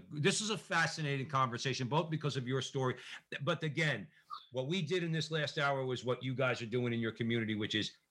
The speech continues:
evangelization. All right, that's what we have to do. John, one more time, where can people contribute to you?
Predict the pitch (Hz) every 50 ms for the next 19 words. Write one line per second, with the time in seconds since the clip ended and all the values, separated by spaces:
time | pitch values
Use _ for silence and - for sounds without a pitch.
0 | _ - 120 107 98 127 123 123 120 110 107 113 110 107 98 92 104 101 95 -
1 | - 90 82 78 - _ _ _ - 95 101 101 98 117 113 - - 120 104 104
2 | 113 101 113 113 110 - - 98 110 104 - - - - - 170 170 165 165 170
3 | 185 180 180 180 175 165 - 170 160 156 151 156 160 160 156 - 151 - 156 156
4 | 156 131 - - 127 - - 139 110 117 101 - 110 104 98 87